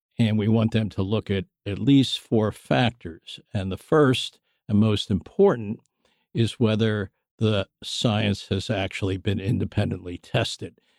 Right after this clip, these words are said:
If it hasn't been tested, it's probably not science. The, uh, second factor is whether the methodology used by the particular expert,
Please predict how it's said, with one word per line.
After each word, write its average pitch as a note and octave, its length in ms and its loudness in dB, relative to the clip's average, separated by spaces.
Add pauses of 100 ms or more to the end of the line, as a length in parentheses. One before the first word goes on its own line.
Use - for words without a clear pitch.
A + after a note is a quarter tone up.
(200)
If G#2+ 100 0
it - 20 -4
hasn't F3 320 0
been F3+ 140 2
tested, A#2+ 460 0
it's G#2+ 160 -2
probably G2 440 -4
not F#2 320 -12
science. - 560 -6 (640)
The, G#2+ 380 -2 (460)
uh, G2 180 -6
second D3+ 540 0
factor A2 680 0
is G#2 460 -4
whether G#2 540 -2 (480)
the G#2 200 -6
methodology G#2 880 -2
used B2 500 2
by G2+ 200 -2
the F#2 80 -6
particular G2 580 -4
expert, G2 600 -4